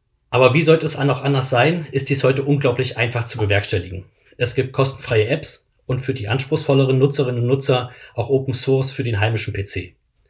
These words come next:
Natürlich werden diese Dinge oft aus Scherz gemacht,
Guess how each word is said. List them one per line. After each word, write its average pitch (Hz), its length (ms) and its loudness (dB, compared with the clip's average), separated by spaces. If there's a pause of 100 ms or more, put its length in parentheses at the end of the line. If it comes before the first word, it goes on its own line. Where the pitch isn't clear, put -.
(520)
Natürlich 151 380 -2
werden 143 180 6
diese 135 180 2
Dinge 135 300 0
oft - 460 -4
aus 117 180 -4
Scherz 143 300 2
gemacht, - 500 -8